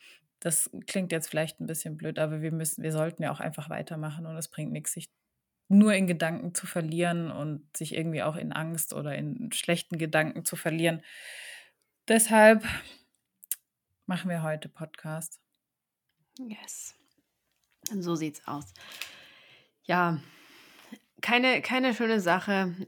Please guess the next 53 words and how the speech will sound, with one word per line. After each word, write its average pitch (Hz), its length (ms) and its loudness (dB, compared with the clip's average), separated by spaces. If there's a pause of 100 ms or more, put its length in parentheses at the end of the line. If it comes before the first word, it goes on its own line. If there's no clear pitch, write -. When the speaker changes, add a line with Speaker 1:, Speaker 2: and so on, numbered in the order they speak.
Speaker 2:
Ähm, 175 400 -4
ich 175 120 -12
drücke - 280 -8
auch, 165 140 -6 (160)
ja, 160 300 -6 (120)
oder 170 120 -8
ich - 180 -10
hoffe 190 240 -4
sehr, 165 220 -2
dass, 160 280 -8 (560)
dass, 151 260 -6
ähm, 160 260 -2
wirklich - 300 -8
auch - 180 -8
nicht 175 300 -10
so 175 80 -6
viele 175 280 -6
unschuldige 180 720 -4
Menschen 170 320 -2
darunter 165 300 -2
leiden 165 300 0
müssen. 190 420 -2
Aber 160 500 -4 (240)
wenn 190 200 2
dieser 165 220 0
Podcast 190 580 0
ausgestrahlt 160 840 -2
wird, 170 340 -2
wissen 165 320 0
wir 165 140 -2
auch 156 80 -8
nicht, 160 220 -10
was 147 200 -4
dann 160 160 -4
tatsächlich 160 480 -10
schon 170 100 -6
alles 175 220 -6
passiert 190 360 -6
ist, 190 140 -10
muss 165 160 -10
man 147 120 -6
ja - 120 -4
auch 202 80 0
dazu 185 300 -6
sagen. 165 260 0
Das 160 100 -12
passiert 160 280 -12
immer 156 180 -10
ein 156 60 -12
paar - 160 -12
Tage 147 220 -8
im 160 100 -10
Voraus. 190 500 -4